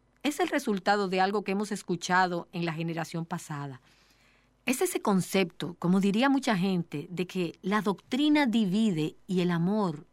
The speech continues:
nos une. De manera que, según ellos, no deberíamos tener todas estas diferentes doctrinas que nos dividen.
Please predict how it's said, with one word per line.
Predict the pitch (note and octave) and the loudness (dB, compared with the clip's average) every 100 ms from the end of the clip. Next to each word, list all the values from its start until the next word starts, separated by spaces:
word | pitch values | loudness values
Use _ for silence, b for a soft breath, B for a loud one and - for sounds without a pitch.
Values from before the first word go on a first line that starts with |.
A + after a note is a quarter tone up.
| _ | _
nos | E3+ D#3+ - | -4 -4 -6
une. | E3+ D#3+ B2+ C3+ _ B B B B B B B B B | -6 -4 -8 -14 _ B B B B B B B B B
De | G3+ | 2
manera | A#3 A#3+ F#4 D4 | 4 4 4 2
que, | A#3 | 0
según | A3+ G#3 D4+ | 0 2 2
ellos, | C4+ C4 F3 F3 - | 4 2 0 -2 -2
no | A#3+ | 0
deberíamos | F4 E4 D4+ D4 C4+ | 2 2 2 2 0
tener | - G3+ A3 A3 | 0 2 2 0
todas | G#3 B3 D4 | -2 -2 -2
estas | D4+ - C4 | -2 0 0
diferentes | A3 G#3 F#3+ G3 A#3+ G3+ | -2 0 0 2 0 -2
doctrinas | F#3 - D#3+ G3 F#3+ E3 | -4 -4 -2 0 0 0
que | E3+ | 0
nos | E3 D3+ | -2 -2
dividen. | D3+ D3 E3+ E3+ C#3 | -4 -2 -2 -4 -10